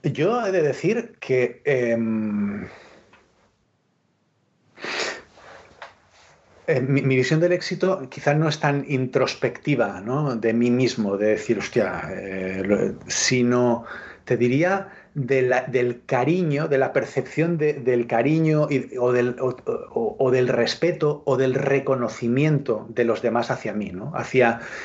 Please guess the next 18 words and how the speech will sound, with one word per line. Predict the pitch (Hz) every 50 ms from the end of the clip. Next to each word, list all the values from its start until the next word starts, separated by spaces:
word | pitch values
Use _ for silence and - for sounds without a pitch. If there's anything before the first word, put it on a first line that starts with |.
| - - -
ya | 131 139 156
no | 165
solo | 147 147 135 120
hacia, | - - 135 123 117 110 113
hacia | - - - 110 - - 123
mi | 117 120 117
trabajo, | 120 123 117 120 127 123 - 190 202 202
sino | - - 135 123 113
también | - 110 107 110 131 156 - - - _ -
hacia | 123 - - 120 113
mí | 170 233 - - - -
como, | - 120 113 113 110 -
como | - - - 120 113 107 101
persona, | 104 113 110 - 165 165 139 110 - - - -
¿no? | - 127 165 -
Como | - 113 110 104 101
ser | - 127 120
humano. | 117 110 110 107 101 95 -